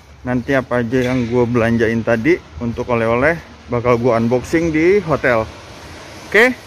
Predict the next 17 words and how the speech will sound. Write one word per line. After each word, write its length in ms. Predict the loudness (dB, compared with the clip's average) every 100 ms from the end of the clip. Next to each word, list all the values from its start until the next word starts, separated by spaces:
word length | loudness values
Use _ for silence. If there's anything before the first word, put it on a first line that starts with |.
| -20 -20 -20 -18 -16 -4
stay 160 | -2 0
tune, 480 | 2 4 6 4 2 -4 -10
tungguin 300 | -6 -4 0
ya. 260 | 2 4 2 -2 -14 -14 -16 -16 _
So, 400 | -8 -6 -4 -2
jadi 480 | -2 -2 -2 -4 -4
gua 160 | -6
udah 80 | -6
sampai 240 | -8 -12 -12
hotel. 640 | -14 -12 -10 -8 -10 -16 -20 _ _ _ _ _
Tadi 560 | -10 -6 -4 -2 -2
di 80 | -4
bawah 320 | -4 -6 -8 -12 _ -18
makan 260 | -14 -10 -10
siang 240 | -8 -8
dulu. 600 | -8 -8 -8 -8 -8 -12 _ _ _ _ _ _ _ _
Sekarang 800 | _ -10 -8 -8 -6 -8 -10